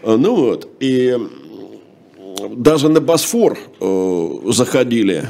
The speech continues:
французские боевые корабли. Россия объявила, я вот сразу прошу меня извинить и, э, понять, что это Тогдашний термин,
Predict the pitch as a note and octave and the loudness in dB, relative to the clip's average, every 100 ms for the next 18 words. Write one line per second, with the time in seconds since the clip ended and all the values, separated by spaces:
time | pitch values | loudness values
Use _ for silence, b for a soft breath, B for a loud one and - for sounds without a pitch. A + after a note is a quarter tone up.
0 | - G2 A#2+ A#2+ - A2 - G#2 G#2+ A2 | -10 -6 -2 -2 -2 -4 -2 -4 0 0
1 | G2 E2 D#2+ F2+ G2+ G2 D2+ G1+ B B | 2 0 -4 -4 -4 -4 -4 -8 B B
2 | B B B B2 C3 D3+ A#3+ G#3 F#2+ D#2 | B B B 0 2 2 0 0 0 -2
3 | B B - A#2 G#2+ A#2+ B2+ B2 G2+ F2+ | B B -6 -2 0 0 2 2 0 -2
4 | F#2 B B - - A#2+ A#2 D2+ C2+ G2 | -8 B B -16 -2 -2 -2 -6 -8 -8
5 | A#2+ - B2 - G#2 G2+ - G2 G2 G2+ | -6 -6 -6 -6 -8 -10 -8 -6 -6 -6
6 | F2+ F2+ G#2 A2+ E3+ G#3 - B B B | -6 -8 -4 -2 0 -2 -6 B B B
7 | B B _ _ G2+ G#2 G2 F#2 D2+ - | B B _ _ -6 -2 -2 -2 -6 -14
8 | C2+ A1+ G1+ - - A#2+ A#2 A2+ - - | -20 -20 -20 -20 -10 -4 0 -2 -2 -8
9 | G#2+ - A#2 A#2 G#2+ G2 B B B B | -8 -2 -4 -2 -2 -2 B B B B
10 | B _ _ A2+ G#2+ A#2+ B2 - G#2+ - | B _ _ -4 0 0 -2 -4 -6 -2
11 | A2 F#2+ C#2+ C2 | -2 -2 -6 -8